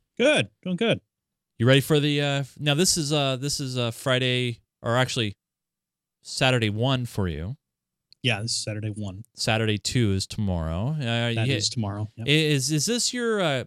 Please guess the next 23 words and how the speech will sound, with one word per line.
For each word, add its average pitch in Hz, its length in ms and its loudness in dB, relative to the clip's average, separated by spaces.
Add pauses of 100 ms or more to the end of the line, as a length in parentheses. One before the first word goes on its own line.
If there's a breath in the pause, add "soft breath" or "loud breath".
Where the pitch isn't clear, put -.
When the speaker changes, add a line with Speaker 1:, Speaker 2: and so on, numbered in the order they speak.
Speaker 2:
your 131 220 0
quiet 160 460 0
weekend? 170 360 -2
I 147 100 0
know 147 300 0
that 139 140 -2
you've 127 320 -4
been 123 220 -2
very 127 320 2
busy 120 320 -2
for - 100 -8
the 98 80 -4
month 90 180 -4
of 95 60 -4
December. 82 480 -6
So 92 380 -4
is 98 140 -2
it? 107 140 -2 (160)
Speaker 1:
Uh, 175 160 4
yeah, 208 420 4
actually, 156 440 0
I 139 100 0
think, 208 280 0